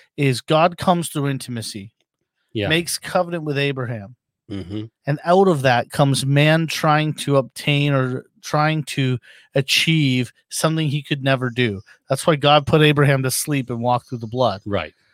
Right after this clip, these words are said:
Speaker 1: Why? Because he knew Abraham couldn't do it. So he says, "I'll uphold it for you."
Speaker 2: Yeah.
Speaker 1: I will
Speaker 2: even, even the, the, his son.
Speaker 1: Yeah.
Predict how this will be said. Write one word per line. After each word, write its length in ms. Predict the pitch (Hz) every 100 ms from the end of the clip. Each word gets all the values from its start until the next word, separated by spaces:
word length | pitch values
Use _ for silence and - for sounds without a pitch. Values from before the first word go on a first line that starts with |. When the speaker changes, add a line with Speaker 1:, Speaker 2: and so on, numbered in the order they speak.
| _ _
Speaker 1:
Why? 300 | 123 123 135
Because 420 | 147 147 - 147 -
he 80 |
knew 180 | 156 156
Abraham 400 | 143 131 127 135
couldn't 320 | - 143 127
do 200 | 120 151
it. 120 | 107 - _ _ _ _ _
So 140 | -
he 100 | 139
says, 240 | 135 151 139
"I'll 240 | 143 143
uphold 340 | 135 - 139 123
it 100 | -
for 380 | - 143 139
you." 260 | 120 98 117 _ _ -
Speaker 2:
Yeah. 300 | 180 175 110
Speaker 1:
I 180 | 131 160
will 120 | 170 156
Speaker 2:
even, 220 | 147 - _
even 380 | 139 139 139 131
the, 340 | 127 123 123 - 113
the, 460 | 120 120 117 117 _ _ _
his 240 | 107 113 -
son. 320 | 165 156 - _ _ _ _
Speaker 1:
Yeah. 180 | 185